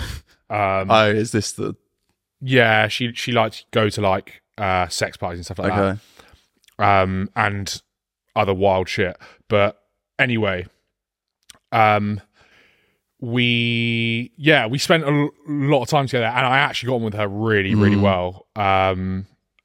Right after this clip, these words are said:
Speaker 1: and we started seeing for, like, three months, and it was a fucking great setup
Speaker 2: Mm.
Speaker 1: because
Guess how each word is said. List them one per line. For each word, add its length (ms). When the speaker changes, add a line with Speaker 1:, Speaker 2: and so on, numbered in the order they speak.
Speaker 1:
and 480
we 100
started 220
seeing 180
for, 100
like, 160
three 280
months, 520
and 140
it 40
was 120
a 80
fucking 680
great 400
setup 500
Speaker 2:
Mm. 440
Speaker 1:
because 420